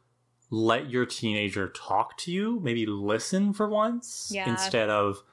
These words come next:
Speaker 1: just assuming that the problem is Buffy. Maybe the problem isn't Buffy.
Speaker 2: <laughs>
Speaker 1: So, I'm sorry, Buffy's mom.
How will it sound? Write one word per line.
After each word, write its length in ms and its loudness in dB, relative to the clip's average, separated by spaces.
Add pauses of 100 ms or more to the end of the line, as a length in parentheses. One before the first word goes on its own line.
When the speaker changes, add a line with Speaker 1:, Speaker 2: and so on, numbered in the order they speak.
(260)
Speaker 1:
just 240 0
assuming 800 2
that 120 0
the 80 -2
problem 640 2
is 140 -2
Buffy. 640 -2 (360)
Maybe 320 4
the 120 0
problem 500 4
isn't 420 2
Buffy. 380 -2 (140)
Speaker 2:
<laughs> 60 -2 (380)
Speaker 1:
So, 760 4 (560)
I'm 140 0
sorry, 480 6
Buffy's 400 0
mom. 540 4